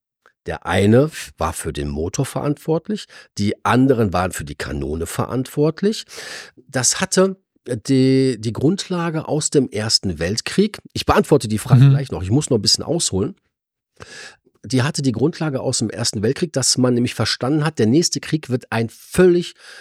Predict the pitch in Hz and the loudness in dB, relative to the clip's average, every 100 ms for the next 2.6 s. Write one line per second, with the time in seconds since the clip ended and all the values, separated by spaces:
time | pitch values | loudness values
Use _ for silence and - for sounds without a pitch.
0 | - _ - 160 196 160 - - 117 120 | -20 _ 0 2 4 0 -2 -4 -2 0
1 | 120 120 101 101 135 - - - - 65 | 0 0 2 4 2 2 -6 -6 -6 -8
2 | - 65 62 60 57 | -8 -6 -4 -6 -10